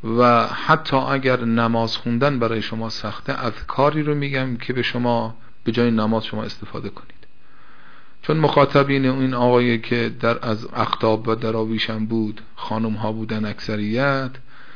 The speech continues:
خیلی باب طبع افراد شده بود. خیلی جالبه دیگه، چون انسان ها فطرتاً به دنبال کمالن. حالا اگه رسیدن به این کمال علی الظاهر یه مقدار آسون تر باشه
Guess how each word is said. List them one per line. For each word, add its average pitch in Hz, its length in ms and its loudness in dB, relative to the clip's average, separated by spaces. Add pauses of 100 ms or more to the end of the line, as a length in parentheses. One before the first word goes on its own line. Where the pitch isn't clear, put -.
(160)
خیلی 170 360 4
باب 120 340 4
طبع 151 560 4
افراد 123 440 4
شده 107 300 -6
بود. - 280 -10 (800)
خیلی 143 260 0
جالبه 123 420 4
دیگه، 113 460 -4 (340)
چون 123 180 -2
انسان 113 360 -2
ها 123 100 0
فطرتاً 113 580 -2
به 135 200 -2
دنبال 117 580 0
کمالن. 104 640 -4 (1000)
حالا 139 280 2
اگه 151 240 0
رسیدن 117 520 0
به 113 100 0
این 113 120 0
کمال 117 420 0
علی 110 220 0
الظاهر 110 520 0
یه 107 100 0
مقدار 107 300 -2
آسون 110 340 -6
تر 107 200 -4
باشه 110 400 0